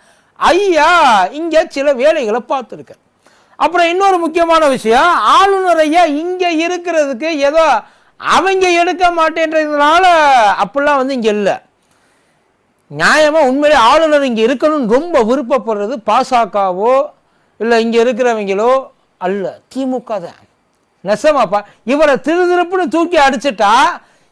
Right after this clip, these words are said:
எலெக்ஷனுக்கு அப்புறம் நான் என்ன பண்றது? நம்மளோட பக்க பலமா இருந்து நமக்கு எல்லாத்தையும் பக்காவா செட் பண்ணி கொடுக்கறது ஐயா தானே.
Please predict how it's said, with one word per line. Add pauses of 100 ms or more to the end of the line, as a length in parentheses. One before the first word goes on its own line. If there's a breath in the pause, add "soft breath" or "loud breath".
(100)
எலெக்ஷனுக்கு
அப்புறம்
நான்
என்ன (100)
பண்றது? (260)
நம்மளோட (100)
பக்க
பலமா
இருந்து
நமக்கு
எல்லாத்தையும்
பக்காவா
செட்
பண்ணி
கொடுக்கறது (420 soft breath)
ஐயா
தானே.